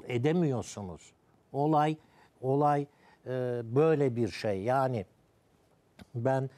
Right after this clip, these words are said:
şunu söylüyorum. İşin en kötü tarafı ne biliyor musun Hüseyin? Bunlar klinik deneylerle kanıtlandı. Şimdi uzun ya bu gluten, polimer gibi düşünün,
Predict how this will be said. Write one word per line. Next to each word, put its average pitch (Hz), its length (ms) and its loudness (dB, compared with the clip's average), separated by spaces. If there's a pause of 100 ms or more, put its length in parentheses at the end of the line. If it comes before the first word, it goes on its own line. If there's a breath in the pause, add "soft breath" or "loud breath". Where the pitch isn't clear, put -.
(260 loud breath)
şunu 156 360 0
söylüyorum. 113 720 0 (320 soft breath)
İşin 165 340 -2
en 185 240 -2
kötü 170 320 -2
tarafı 156 420 -2
ne 131 180 0
biliyor 151 320 -2
musun 139 320 -6
Hüseyin? 123 480 -4 (380 soft breath)
Bunlar 156 520 -2
klinik 147 520 -2
deneylerle 139 680 0
kanıtlandı. 104 880 -6 (340 soft breath)
Şimdi 147 460 -2 (280 loud breath)
uzun 156 440 0
ya 156 260 0
bu 127 260 0
gluten, 117 540 -2 (800)
polimer 139 500 0
gibi 120 320 -4
düşünün, 104 420 -8